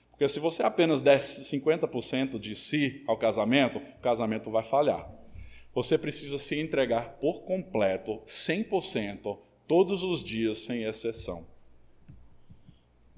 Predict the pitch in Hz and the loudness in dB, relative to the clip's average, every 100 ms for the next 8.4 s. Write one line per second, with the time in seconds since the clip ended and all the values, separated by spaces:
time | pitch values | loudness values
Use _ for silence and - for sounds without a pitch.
0 | - - - - 113 113 113 123 127 - | -20 -20 -20 -4 2 2 6 6 6 2
1 | 117 - 131 113 113 110 113 113 - - | 0 2 2 2 2 2 4 2 -2 4
2 | 107 107 104 101 98 110 - 107 107 101 | 6 8 4 2 -2 -4 -4 0 0 2
3 | 98 92 95 107 123 135 156 151 123 - | 2 0 0 2 2 4 8 8 8 0
4 | 110 95 - - _ _ _ _ _ _ | -4 -4 -10 -20 _ _ _ _ _ _
5 | _ _ _ _ _ _ _ _ _ _ | _ _ _ _ _ _ _ _ _ _
6 | _ _ _ _ _ _ _ 104 101 95 | _ _ _ _ _ _ _ -20 -16 -12
7 | 98 - 92 95 98 101 95 101 95 - | -12 -14 -12 -8 -6 -6 -8 -12 -14 -10
8 | 90 82 85 | -8 -8 -10